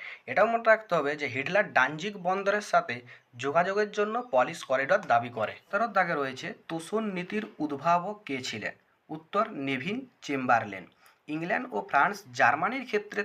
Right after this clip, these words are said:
তোষণ নীতি গ্রহণ করেছিল। নেক্সট প্রশ্ন, দ্বিতীয় বিশ্বযুদ্ধে হিটলারের বিরুদ্ধে রাশিয়ার গৃহীত নীতি কী নামে পরিচিত?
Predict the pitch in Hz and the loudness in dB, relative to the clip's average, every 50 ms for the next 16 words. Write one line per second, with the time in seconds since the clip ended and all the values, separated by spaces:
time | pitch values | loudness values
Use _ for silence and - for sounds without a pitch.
0 | 196 180 139 127 - 147 143 143 147 147 - 113 175 147 131 123 135 151 - 135 | -4 -4 -8 -6 -6 -6 -4 -4 -6 -6 -8 -6 -4 -2 -2 -2 -2 -4 -4 -6
1 | 120 110 107 - - 104 - - _ _ - - - - - _ _ - 175 190 | -8 -8 -8 -8 -10 -10 -12 -14 _ _ -20 -20 -20 -20 -20 _ _ -6 -6 -6
2 | - - - 208 202 202 - 202 208 233 254 - _ - 139 147 143 - 208 214 | -6 -6 -4 -4 -4 -4 -4 -4 -6 -6 -6 -10 _ -12 -12 -10 -8 -4 -4 -4
3 | 202 185 185 185 - 185 180 180 175 170 180 190 175 135 135 127 151 156 156 165 | -2 -4 -6 -8 -6 -6 -6 -6 -6 -8 -8 -8 -6 -6 -4 -2 2 2 2 4
4 | 185 185 175 156 151 156 139 120 127 151 180 254 - 147 143 139 139 - - 190 | 2 0 -2 -4 -4 -6 -6 -6 -6 -8 -6 -4 0 4 4 4 4 2 -2 -2
5 | 202 208 202 175 - - 147 165 180 180 196 190 185 180 175 - 214 208 - 175 | 0 0 0 0 -2 -6 -8 -8 -6 -6 -4 -4 -4 -6 -6 -8 -10 -10 -8 -6
6 | 165 151 147 160 190 208 196 151 139 135 - 127 110 - | -2 0 0 0 0 -2 -2 -2 -2 -2 -2 -6 -10 -10